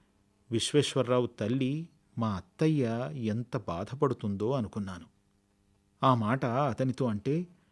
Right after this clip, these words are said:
"కవి, ఊహాజీవి, ఇటువంటి రాజకీయాలతో సంబంధం పెట్టుకోడు" అనుకున్న విశ్వేశ్వరరావు అతి ధీమాతో జవాబు చెప్పాడు. "వెళ్ళక తప్పుతుందా? ఇది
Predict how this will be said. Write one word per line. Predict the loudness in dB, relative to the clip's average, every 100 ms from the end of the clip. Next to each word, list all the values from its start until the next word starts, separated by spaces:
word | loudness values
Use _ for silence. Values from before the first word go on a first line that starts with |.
| _ _ _ _ _
"కవి, | 0 0 2 2 2 0
ఊహాజీవి, | 0 0 4 4 4 2 0 0 0 -4 -14 -20 _
ఇటువంటి | 2 4 4 4
రాజకీయాలతో | 4 4 2 4 4 4 0
సంబంధం | -2 0 0 2 2
పెట్టుకోడు" | 0 -2 0 4 6 4 0 -10 _ _
అనుకున్న | -4 -2 -2 -4
విశ్వేశ్వరరావు | -4 -6 -4 -2 -2 0 0 -2 -4 -4 -10 _ _ _ -6
అతి | -4 -2
ధీమాతో | -4 0 4 4 4 0
జవాబు | 0 -4 -6
చెప్పాడు. | -10 -12 -14 -16 _ _ _ _ _ _ _ _ -8
"వెళ్ళక | -2 0 0
తప్పుతుందా? | -2 -6 -8 -6 -4 -2 -4 -4 _ _ _ _ _ _ _ _ -4
ఇది | 0 0 0 -2